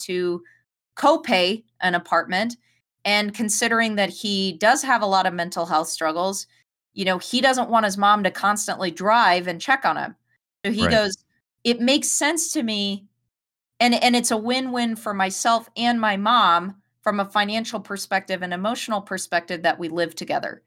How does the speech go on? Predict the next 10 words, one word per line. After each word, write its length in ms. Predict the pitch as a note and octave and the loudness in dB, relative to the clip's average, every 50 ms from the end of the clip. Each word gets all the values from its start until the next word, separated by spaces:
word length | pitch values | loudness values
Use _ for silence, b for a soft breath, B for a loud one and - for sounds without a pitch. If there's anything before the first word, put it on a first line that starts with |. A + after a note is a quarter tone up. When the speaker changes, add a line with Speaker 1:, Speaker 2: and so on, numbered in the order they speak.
| _ _ _ _ _ _ _ - | _ _ _ _ _ _ _ -6
Speaker 2:
Mm. 220 | F#2 F2+ D#2+ C#2 - A3+ | -6 -6 -6 -4 0 2
Speaker 1:
And 480 | A#3+ A#3 A#3 A#3 A#3 A3+ A3+ G#3+ - - - _ _ _ _ _ _ _ _ _ _ _ _ _ _ _ _ _ | 4 6 6 4 4 2 0 -4 -8 -12 -14 _ _ _ _ _ _ _ _ _ _ _ _ _ _ _ _ _
the 140 | - F#3+ A3+ | -8 -6 -6
way 300 | A3+ G#3 A3 B3+ C4 D4+ | -4 0 2 2 4 4
that 260 | D4+ F4+ C#4+ C4+ - _ - | 4 2 2 2 0 _ 0
I 220 | F3+ F#3+ G#3 A#3 | 2 4 4 4
look 240 | B3+ C4 C#4 C#4+ - | 2 0 -4 -4 -4
at 80 | D4 C#4 | -4 -4
it 120 | D4 C#4+ | -2 -2
is, 320 | D4 D4+ D4+ D#4 D4 - | 0 0 0 0 -2 -6